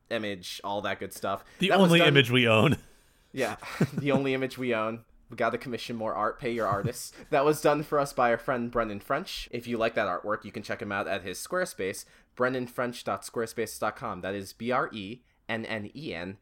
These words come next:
Speaker 1: hyphen French dot squarespace dot com. He also has an Instagram, which we really need to add to this page, but whatever.
Speaker 2: Brennan
Speaker 1: It's cool.
Speaker 2: French Arts.
Speaker 1: There it is, Brennan French Arts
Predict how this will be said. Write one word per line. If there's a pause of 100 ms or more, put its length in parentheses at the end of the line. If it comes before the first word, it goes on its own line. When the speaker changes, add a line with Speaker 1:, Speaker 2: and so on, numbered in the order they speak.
(100)
Speaker 1:
hyphen
French (200)
dot
squarespace
dot
com. (220)
He
also
has
an
Instagram,
which
we
really
need
to
add
to
this
page,
but
whatever.
Speaker 2:
Brennan
Speaker 1:
It's
cool.
Speaker 2:
French
Arts. (680)
Speaker 1:
There
it
is,
Brennan
French
Arts